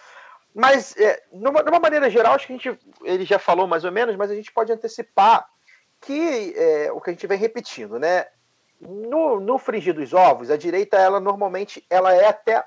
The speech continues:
mais sectária, mais separada, mais briguenta do que a esquerda no geral. Eles apresentam mais candidatos, eles têm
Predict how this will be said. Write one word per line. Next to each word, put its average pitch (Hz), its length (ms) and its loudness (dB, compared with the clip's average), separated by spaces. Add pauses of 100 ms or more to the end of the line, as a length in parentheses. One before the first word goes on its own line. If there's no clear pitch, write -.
(120)
mais 226 560 0 (540)
sectária, 180 680 2
mais 175 200 0
separada, 160 580 4
mais 160 520 -2 (420)
briguenta 160 800 -2 (960)
do 160 140 -6
que 180 260 -2
a 196 60 2
esquerda 190 460 -4
no 190 80 -10
geral. 185 380 4
Eles 131 120 -4
apresentam 156 500 -6
mais 156 220 -4
candidatos, 233 480 0
eles 135 160 -16
têm 175 180 -10